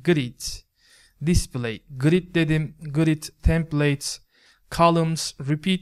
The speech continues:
diyelim. Ne diyelim mesela? Dört, bir F R şeklinde repeat etsin. Yani dört blokluk bir blo-, şey, grid oluşturduk.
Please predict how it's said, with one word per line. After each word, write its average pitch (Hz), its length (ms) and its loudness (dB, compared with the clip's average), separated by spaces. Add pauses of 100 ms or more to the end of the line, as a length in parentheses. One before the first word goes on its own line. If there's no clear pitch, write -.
diyelim. 151 500 0
Ne 175 200 4
diyelim 131 320 0
mesela? 131 600 -2 (500)
Dört, 170 460 4 (340)
bir 151 260 2
F 131 240 -2
R 131 140 -2
şeklinde 139 760 -2
repeat 139 340 -4
etsin. 117 240 -12
Yani 117 200 -6
dört 156 260 -2
blokluk 131 420 -4
bir 156 200 0
blo-, 139 220 0
şey, 123 240 -8
grid 143 180 -2
oluşturduk. 123 640 -4